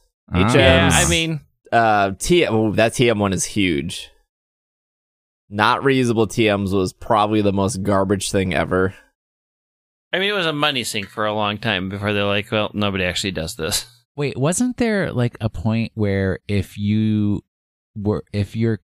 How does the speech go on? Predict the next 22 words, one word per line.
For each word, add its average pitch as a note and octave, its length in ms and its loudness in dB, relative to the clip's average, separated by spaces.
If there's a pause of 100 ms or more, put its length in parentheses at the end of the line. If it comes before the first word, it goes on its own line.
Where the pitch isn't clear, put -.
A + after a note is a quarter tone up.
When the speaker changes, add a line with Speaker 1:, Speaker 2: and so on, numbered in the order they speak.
(160)
Speaker 1:
weren't A2+ 540 -2
on A2+ 240 0
an G#2 140 0
empty G#2 400 -2
box F#2+ 460 -2
in F#2+ 220 -2
the F2+ 80 0
computer G2+ 680 -2
and F2 220 -2
you F2 100 -2
caught F#2+ 260 -2
a F#2+ 60 -2
Pokemon, F#2+ 680 0
but E2 140 -4
you F#2 80 -2
didn't F#2 200 0
have C#3 180 2
room B2+ 160 2
Speaker 3:
Yes. F#2 80 2
Speaker 1:
in F2+ 40 0
your F2+ 120 0
team, F#2+ 480 0